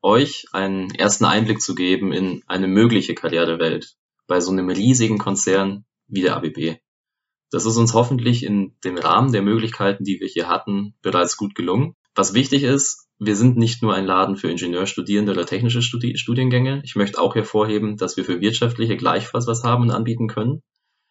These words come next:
Wir finden in dieser riesigen A-B-B-Welt für jeden eine Herausforderung.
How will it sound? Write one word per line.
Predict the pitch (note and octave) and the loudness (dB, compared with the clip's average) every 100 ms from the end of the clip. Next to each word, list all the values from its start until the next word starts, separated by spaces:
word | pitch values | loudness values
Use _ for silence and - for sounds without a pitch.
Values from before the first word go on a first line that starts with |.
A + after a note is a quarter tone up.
| _ - | _ 0
Wir | G#2 G2+ | 2 2
finden | - C3 C#3 | 2 2 4
in | A2 | 2
dieser | G#2 G#2 | 4 2
riesigen | A#2+ C#3+ B2 F2 | 4 2 2 2
A-B-B-Welt | G2+ G2+ G#2+ F#2+ E2+ | 2 2 2 2 0
für | - F2+ | 0 0
jeden | F#2+ G#2+ E2+ | 2 2 0
eine | D#2+ D#2+ | -4 -6
Herausforderung. | E2+ - E2 - E2+ E2+ E2 F2 | -4 -2 -4 -2 -2 0 -2 -6